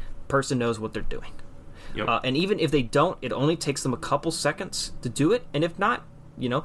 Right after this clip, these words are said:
Speaker 1: they do respect and they do trust each other, that when Matt says, "We're gonna come back to you," your turn skipped. You know, they're like, "Uh, that's okay. That's on me." You know?
Speaker 2: Yeah.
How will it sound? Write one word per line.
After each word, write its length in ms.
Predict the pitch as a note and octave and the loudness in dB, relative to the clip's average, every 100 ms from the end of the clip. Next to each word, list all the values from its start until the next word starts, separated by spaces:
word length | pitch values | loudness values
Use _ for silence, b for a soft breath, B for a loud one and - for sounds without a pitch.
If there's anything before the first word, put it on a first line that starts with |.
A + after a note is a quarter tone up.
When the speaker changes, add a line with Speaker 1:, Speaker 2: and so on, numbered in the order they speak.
| B B B2+ | B B 2
Speaker 1:
they 180 | C#3 | 2
do 240 | B2+ D#3+ F3 | 4 4 2
respect 480 | C#3 - B2+ B2+ - | 0 0 2 2 0
and 80 | |
they 60 | A2+ | -6
do 260 | - B2+ A#2+ | 0 2 2
trust 380 | - C3 - | 0 -2 -2
each 160 | B2+ - | -4 0
other, 140 | D#3 C3 | 2 2
that 100 | G#2 | 0
when 260 | G#2+ G#2 | -2 -2
Matt 320 | A2 A#2 - - | 0 0 0 -2
says, 600 | - A#2 G2+ F#2 - - - - B B B B - - | 0 2 0 -2 -4 -6 -14 -20 B B B B -12 0
"We're 160 | B2+ | 4
gonna 140 | C#3+ C#3 | 4 4
come 180 | C3 | 2
back 220 | A#2 A#2+ - | 4 2 2
to 100 | D#3 | 0
you," 180 | F3 - - - - - - - | 0 -4 -18 -20 -20 -20 -20 -8
your 160 | C#3 C#3+ | -2 0
turn 300 | D3 D3 C3 | 2 2 2
skipped. 540 | - - C#3 - - - - | 0 0 -2 -4 -14 -14 -4
You 100 | B2 | 0
know, 180 | C3 C3+ | 0 2
they're 160 | D3+ D3+ | 4 6
like, 220 | D3 - | 4 4
"Uh, 160 | C3 C3 | 2 4
that's 180 | B2+ C3 | 2 2
okay. 260 | A#2+ C#3 | 2 0
That's 260 | - B2 - | 2 0 2
on 260 | D#3+ C#3+ E3 | 2 4 2
me." 280 | F#3 - - - - - - - | 0 -2 -14 -20 -20 -20 -20 -4
You 120 | B2 | -2
know? 140 | A2 A2 | 2 0
Speaker 2:
Yeah. 140 | F2 | -2